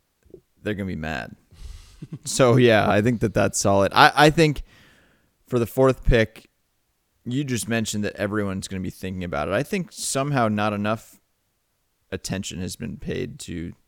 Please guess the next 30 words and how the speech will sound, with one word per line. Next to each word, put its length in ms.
this 220
run 220
that 100
Scottie 320
Scheffler 520
is 140
on. 260
I 80
guess 300
because 640
he's 200
not 300
winning 380
enough, 440
because 280
he's 160
not, 280
like, 200
running 320
away 260
with 260
some 180
of 40
these 180
tournaments, 520
and 160
because 320
he's 140
just 260
putting 400